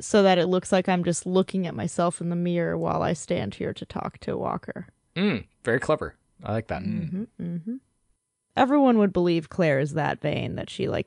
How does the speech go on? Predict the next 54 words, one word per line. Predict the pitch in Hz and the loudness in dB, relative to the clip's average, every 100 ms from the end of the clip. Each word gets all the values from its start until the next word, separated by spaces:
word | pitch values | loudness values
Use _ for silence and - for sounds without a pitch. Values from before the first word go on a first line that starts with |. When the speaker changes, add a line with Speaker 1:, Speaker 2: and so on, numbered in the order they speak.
| - | -2
Speaker 1:
wants | - 196 | -2 -2
to | - | -4
do, | 190 175 | -2 0
like, | - - - | 0 -2 0
a | 208 | 0
three | 190 - - | 0 0 2
sixty. | 139 | 6
Speaker 2:
Yeah, | 139 | 6
I'm | |
not | 143 147 | 8 6
even | 143 | 6
gonna | 131 | 6
make | 120 107 - | 4 2 2
you | 185 | 4
Speaker 1:
Yeah, | 175 175 170 - - - - | 6 6 4 2 -4 0 8
Speaker 2:
roll. | 202 | 8
<laughs> | |
Speaker 1:
this | - | 10
seems | 202 214 185 | 8 8 4
appropriate. | 175 - 147 143 - - _ - | 0 2 2 2 0 -2 _ -2
Anyway, | 233 214 160 180 | 2 6 6 4
yeah, | 190 196 185 | 6 6 8
go | 220 226 | 6 6
on. | 170 143 | 6 4
Okay. | 220 | 4
Speaker 3:
Not | - 104 | 4 4
even | 95 | 4
hooving. | 110 104 90 | 2 2 2
You | 110 | 6
had | 120 104 | 6 6
the | |
mirror | 98 104 104 | 4 4 4
out | 98 90 | 4 2
already. | 85 104 117 82 90 | -2 -4 -4 -8 -4
Speaker 1:
<laughs> | 320 339 349 220 _ _ _ _ _ _ _ | 0 2 2 -2 _ _ _ _ _ _ _
Speaker 2:
So | - 123 | -4 0
this | 143 | 2
is | 240 | 2
really | 208 170 165 127 | 6 8 8 6
interesting | 139 165 - 156 135 123 110 104 - | 0 -2 4 6 6 2 0 -4 -4
development. | 104 87 139 151 131 73 139 143 _ - | -4 0 2 2 0 -6 -10 -12 _ -6
I | 107 | 2
gotta | 220 | 2
say, | - 240 | 6 4
Claire, | - 123 98 | 6 2 2
I'm, | 104 107 | -2 -2
I'm, | 107 95 _ _ _ | -4 -6 _ _ _
you've | 135 131 | 0 4
done | 311 | 4
a | 349 | 6
really | 247 294 | 4 4
good | 190 160 | 4 2
job | - 180 247 311 | 2 2 2 2
here. | 98 78 71 | -2 -4 -8